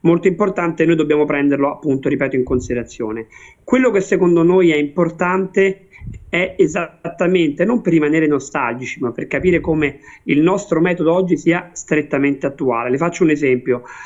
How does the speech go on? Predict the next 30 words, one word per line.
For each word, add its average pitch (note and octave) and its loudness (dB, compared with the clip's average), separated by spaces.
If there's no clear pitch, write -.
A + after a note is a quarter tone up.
ehm, C3 2
andare F3 0
di D#3+ 2
notte D3+ 0
con C3 -2
i - 2
ragazzi, C#3 -4
con B2+ 0
la B2+ -2
squadriglia C#3 0
a C3 -4
vedere C#3 2
le C#3 -2
stelle D3 0
o A#2 -4
produrre D3 0
un'uscita C#3 -2
in B2+ -2
tenda, C#3+ -2
magari C#3 -2
in C3+ -2
un C3 0
campo C#3 -4
che B2+ -6
sia C3+ -2
un C3+ -2
po' E3 0
isolato D3+ 0
dalla C3 0
città, D3 -4